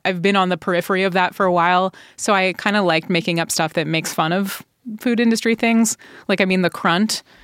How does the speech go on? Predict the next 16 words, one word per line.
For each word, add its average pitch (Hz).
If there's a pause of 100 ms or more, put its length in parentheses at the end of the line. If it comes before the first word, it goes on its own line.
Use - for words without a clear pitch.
(520)
which 185
is, 190
like, 180
a 165
cruller 175
bundt 160
cake 202
combo, 214
is - (140)
kinda 202
making 196
fun 196
of 185
the 185
cronut 214
guy 240